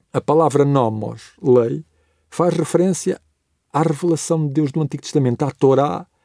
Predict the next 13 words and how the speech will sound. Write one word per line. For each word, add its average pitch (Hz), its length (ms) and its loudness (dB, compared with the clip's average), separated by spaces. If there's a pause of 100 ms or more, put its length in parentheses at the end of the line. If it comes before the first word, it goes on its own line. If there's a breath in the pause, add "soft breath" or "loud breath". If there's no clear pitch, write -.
(340)
que 156 120 2
era 160 80 2
uma 160 100 2
expressão 160 400 -2
que 170 120 -2
era 165 100 2
usada 165 380 0
para 170 180 -2
designar 165 340 -2
justamente 160 520 -2 (120)
todo 208 260 0
o 196 40 -2
Antigo 175 400 -4